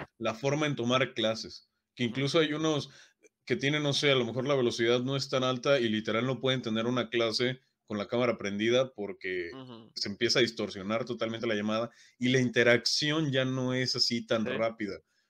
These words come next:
Speaker 1: ¿no? O sea, ya, ya este, empieza a afectar una plática así normal donde es de, "Ay, ¿sabes qué? Apaga las cámaras y vamos a hablar nada más porque,
Speaker 2: Y,
Speaker 1: pues,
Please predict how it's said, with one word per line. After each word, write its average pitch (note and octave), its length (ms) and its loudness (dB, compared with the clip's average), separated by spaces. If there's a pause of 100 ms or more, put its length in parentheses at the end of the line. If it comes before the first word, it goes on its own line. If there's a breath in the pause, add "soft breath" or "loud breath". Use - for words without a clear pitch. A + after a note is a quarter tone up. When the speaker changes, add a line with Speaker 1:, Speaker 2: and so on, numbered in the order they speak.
(140)
Speaker 1:
¿no? C3 180 -2
O B2+ 80 -4
sea, - 160 0
ya, C3+ 260 6 (160)
ya C#3+ 400 4
este, D#3 720 4
empieza C3+ 380 4
a F#3 40 -4
afectar D3 320 0
una E3 240 0
plática C3+ 360 -2
así A#2+ 120 -2
normal C3 360 0
donde G#2+ 240 0
es G#2+ 80 -2
de, A2+ 160 2 (300 loud breath)
"Ay, A#2+ 160 2
¿sabes C#3+ 220 0
qué? - 100 -2
Apaga C3+ 240 2
las A#2+ 180 -2
cámaras C3 380 -2
y A2 40 -2
vamos A2 200 -4
a G#2 40 -4
hablar G2 260 -6
nada G2 220 -6
más A2 260 -8
porque, C#3+ 360 -10
Speaker 2:
Y, - 20 -16
Speaker 1:
pues, - 260 -20